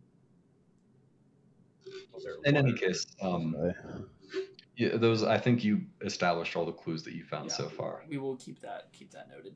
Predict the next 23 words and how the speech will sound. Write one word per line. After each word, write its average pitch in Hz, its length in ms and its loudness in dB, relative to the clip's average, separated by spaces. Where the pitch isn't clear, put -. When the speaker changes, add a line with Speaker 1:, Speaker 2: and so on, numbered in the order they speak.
Speaker 2:
So, - 340 -12
yeah, 78 120 -8
just - 160 -6
something 113 240 2
to 107 80 -2
keep 92 260 -4
in 85 60 -2
the 80 80 -4
back - 240 -12
of - 60 -20
your 85 100 -12
mind. - 340 -12
Uh, 85 260 0
you 120 120 4
guys 110 320 4
arrive, 101 480 6
in 98 140 2
any 92 160 6
case, - 480 2
at 85 260 -4
the 87 300 -4
Seashell 95 520 2
Council, 92 580 0